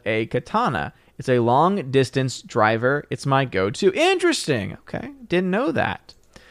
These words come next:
Alex McCarthy, of course, says, "A real katana for twenty bucks? That's pretty good." Orange Hat says, "I have three real katanas, a pair of sais, a bow staff, all from karate class." Nice.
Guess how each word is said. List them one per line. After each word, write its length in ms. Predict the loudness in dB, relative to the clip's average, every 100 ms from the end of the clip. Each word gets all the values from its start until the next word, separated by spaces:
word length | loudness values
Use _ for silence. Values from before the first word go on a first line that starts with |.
| -20 _ -4
Alex 280 | 2 2 0
McCarthy, 500 | 4 6 6 4 -2
of 120 | -6
course, 360 | -4 -2 -2 -6
says, 360 | -12 -12 -2
"A 100 | 2
real 460 | 4 6 8 8 6
katana 680 | 2 -2 0 0 -2 -6 -10 _
for 100 | -4
twenty 340 | 2 4 4
bucks? 640 | 6 6 6 0 -8 -14 -14
That's 160 | -14 -6
pretty 240 | 0 2
good." 360 | 6 6 6 0 -14 _ -20 -20 -20 -20 _ 2
Orange 280 | 6 6
Hat 240 | 8 8 6
says, 340 | 4 4 4 2
"I 220 | 4 6
have 200 | 4 2
three 460 | -6 -4 2 4 6
real 220 | 4 2
katanas, 640 | 0 -2 -2 -4 -10 -14 -12
a 80 | -8
pair 280 | 2 4 4
of 140 | 2
sais, 600 | 0 2 4 2 -2 -6 -4
a 80 | 0
bow 280 | 4 4 2
staff, 400 | 0 2 2 0
all 320 | 0 2 2
from 400 | -2 -2 -2 -2
karate 440 | -6 -6 -6 -6 -10
class." 380 | -14 -20 -20 -12
Nice. 760 | -8 0 4 6 4 2 -2